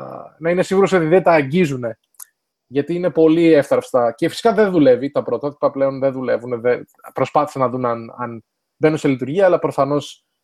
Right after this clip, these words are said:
η κατάσταση στην αποθήκη δεν ήταν και η καλύτερη, αλλά ήτανε, α, για μένα, τα είχα δει και νωρίτερα από το, όταν κάναμε αυτό το βίντεο, και εκεί ήταν η ευκαιρία μου να τα απολαύσω, αλλά όταν περνούσα γύρω από τα τραπέζια,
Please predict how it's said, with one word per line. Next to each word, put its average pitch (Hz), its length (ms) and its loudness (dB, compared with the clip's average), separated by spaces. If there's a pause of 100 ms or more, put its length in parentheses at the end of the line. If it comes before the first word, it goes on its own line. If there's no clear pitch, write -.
(240)
η - 60 -20
κατάσταση 143 340 0
στην 147 120 -8
αποθήκη 135 400 -2
δεν 139 160 -2
ήταν 131 160 -4
και 117 80 -12
η 113 40 -16
καλύτερη, 151 420 0
αλλά 165 260 4
ήτανε, 220 560 -4 (480)
α, 147 420 2
για 156 160 2
μένα, 208 580 -2
τα 190 80 2
είχα 190 180 2
δει 190 100 -2
και 185 120 0
νωρίτερα 160 600 2
από 139 280 -2
το, 127 260 2
όταν 127 340 -4
κάναμε 131 280 -8
αυτό 131 140 -8
το 127 120 -6
βίντεο, 127 520 -2 (260)
και 160 100 0
εκεί 147 160 -2
ήταν 190 180 0
η 175 180 0
ευκαιρία 170 300 0
μου 175 80 -2
να 170 60 2
τα 151 80 0
απολαύσω, 143 520 2
αλλά 160 200 2
όταν 196 260 -4
περνούσα 175 420 0
γύρω 165 180 2
από 147 120 0
τα 135 60 -6
τραπέζια, 131 680 -2